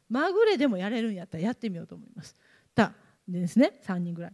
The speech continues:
なので、中島かおるさんという方は、この倍の四十人、世界ナンバーワンのグループ。世界で一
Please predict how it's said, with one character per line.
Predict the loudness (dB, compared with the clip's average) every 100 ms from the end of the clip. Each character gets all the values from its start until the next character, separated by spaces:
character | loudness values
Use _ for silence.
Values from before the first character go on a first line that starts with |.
| _ _ _ -8
な | -8
の | -4
で、 | -2 -2 -2
中 | -2 0
島 | 0 -2
か | 0
お | 0
る | 0
さ | -2
ん |
と | 0
い |
う | -4
方 | -4 -8
は、 | -6
こ | -2
の | -2 0
倍 | 2 2
の | 2
四 | 0 0 -4
十 | -8 -10
人、 | -12 -14
世 | -2 0
界 | 2 0 -2 -2
ナ | -2
ン | -2 -4
バ | -4 -2
ー | -2
ワ | -4
ン |
の | -6
グ | -14
ル |
ー | -20
プ。 | _ _ _ _ _ -4
世 | -2
界 | 2 0 0
で | -6
一 | -16 -14